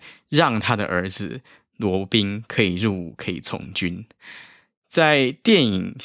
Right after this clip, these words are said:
《永远的小熊维尼》里面，这个编剧他们就虚构出来了一个非常戏剧化，但是同时我觉得在某种意义上也非常写实的一个场景，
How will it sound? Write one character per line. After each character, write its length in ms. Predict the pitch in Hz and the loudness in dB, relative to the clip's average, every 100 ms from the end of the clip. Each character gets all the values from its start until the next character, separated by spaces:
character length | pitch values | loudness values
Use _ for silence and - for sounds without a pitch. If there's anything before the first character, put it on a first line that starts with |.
| - | -10
《永 140 | - 123 | 0 4
远 120 | 117 | 4
的 80 | 104 | 4
小 160 | - | 0
熊 180 | 90 101 | -2 -4
维 140 | 95 95 | -4 -2
尼》 160 | 98 | -2
里 140 | 95 90 | -4 -2
面， 320 | 101 104 117 _ _ _ _ - | 0 0 -2 _ _ _ _ -4
这 180 | 151 127 | 0 2
个 160 | 113 | 2
编 300 | 101 127 131 | 2 2 2
剧 300 | 127 127 95 | 0 0 -2
他 160 | - 131 | -4 -2
们 100 | 123 | 0
就 100 | 127 | 0
虚 380 | - - 170 165 | 2 4 4 4
构 220 | 165 117 | 4 4
出 200 | - 123 | 0 2
来 180 | 98 90 | 2 2
了 140 | 92 | 0
一 140 | 92 | 0
个 460 | 95 - 98 95 - | -2 0 0 0 -6
非 220 | - 180 | 0 2
常 240 | 180 101 104 | 4 0 0
戏 240 | - 117 | 2 2
剧 160 | 107 104 | 2 0
化， 240 | 110 95 | 2 2
但 180 | 117 107 | 2 0
是 80 | 113 | -2
同 320 | - 87 117 | -4 -4 0
时 340 | - 90 85 - - - - _ - | 0 -2 -6 -12 -18 -18 -20 _ -4
我 120 | 113 | -2
觉 160 | 117 | 2
得 160 | 120 127 | 4 4
在 140 | 139 | 4
某 220 | 127 117 151 | 4 6 4
种 180 | 113 | 2
意 260 | 117 131 123 | 4 6 6
义 60 | 117 | 6
上 180 | 113 | 2
也 120 | 95 90 | 0 -4
非 240 | - 143 | 0 2
常 200 | 110 101 | 2 2
写 300 | - 104 - | 2 0 -4
实 320 | 95 - 87 | -4 -4 -4
的 140 | 92 90 | -2 -2
一 100 | 90 | -4
个 400 | 95 82 82 95 | -8 -8 -10 -8
场 380 | - 95 92 113 | -2 -2 -2 -4
景， 200 | - | -6